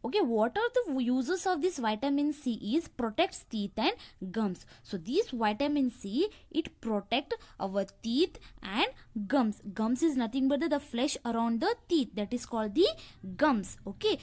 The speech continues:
so the vitamin C, the enough amount of vitamin C should be present in our body so that it can protect our teeth and gums. Okay, the next is vitamin D. Cod liver oil. When sun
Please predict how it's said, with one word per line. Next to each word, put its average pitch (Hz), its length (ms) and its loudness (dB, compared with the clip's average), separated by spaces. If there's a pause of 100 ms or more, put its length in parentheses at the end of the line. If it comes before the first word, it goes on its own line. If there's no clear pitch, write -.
(140)
so 226 260 0
the 214 140 -2
vitamin 262 560 -2
C, 208 240 -6
the 196 240 -4
enough 220 400 0
amount 226 500 -2
of 294 140 2
vitamin 247 640 0
C 208 240 -4
should 180 280 -6
be 302 120 4
present 214 580 -4
in 196 220 -4
our 190 180 0 (340)
body 185 520 -2
so 196 240 -2
that 277 260 2
it 214 140 -6
can 214 180 -2
protect 202 560 -2
our 180 220 -6 (100)
teeth 202 260 -8
and 247 600 -6
gums. 254 440 0
Okay, 339 300 -2 (220)
the 285 140 0
next 440 300 -4
is 240 200 -4
vitamin 196 640 -4
D. 208 260 0 (380)
Cod 233 280 2
liver 302 440 4
oil. 277 280 2 (180)
When 214 220 0
sun 320 220 2